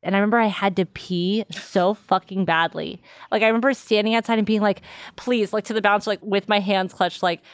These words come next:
"Please, I need to pee. I'm gonna pee in my pants. And then I have to go on stage. And if I have a pee pee stain on my pants when I go on stage, I'm not gonna be happy. Like, I just really need to pee." And he was like, "No." And literally, like, five minutes before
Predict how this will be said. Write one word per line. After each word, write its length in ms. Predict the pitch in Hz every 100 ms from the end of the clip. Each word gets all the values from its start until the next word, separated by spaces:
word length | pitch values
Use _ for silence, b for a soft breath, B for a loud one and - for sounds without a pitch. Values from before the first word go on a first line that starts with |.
| -
"Please, 300 | - 214 - _
I 140 | 196
need 140 | 220 285
to 80 | -
pee. 340 | - 202 170 -
I'm 80 | 185
gonna 100 | 254
pee 240 | - 262
in 60 | 262
my 140 | 254
pants. 400 | - 208 170 165
And 100 | 190
then 80 | 202
I 60 | 214
have 160 | 226
to 80 | 226
go 80 | 202
on 140 | 196
stage. 240 | 185 190 170
And 100 | 180
if 80 |
I 60 | 214
have 180 | 226 262
a 60 | 254
pee 260 | - - 233
pee 140 | 240
stain 280 | - 208 185
on 80 | 185
my 120 | 180
pants 420 | 175 202 196 190
when 80 | 180
I 80 | 170
go 140 | 190
on 160 | 196 208
stage, 180 | 214 190
I'm 180 | 185
not 200 | 185 196
gonna 100 | 285
be 120 | 269 233
happy. 480 | 190 175 - 170
Like, 220 | 180 190 -
I 160 | - 214
just 300 | 226 262 -
really 240 | 240 254
need 100 | 240
to 60 | 220
pee." 340 | - 226 196 B B B
And 80 | 214
he 80 | 226
was 80 | 214
like, 200 | 220 - b b
"No." 680 | - 160 170 185 175 - 170 B B _
And 260 | 226 226 220
literally, 480 | 226 247 254 240 220
like, 260 | 208 185 _ _
five 300 | - 220 233
minutes 260 | 240 233 226
before 720 | 226 202 202 185 185 185 190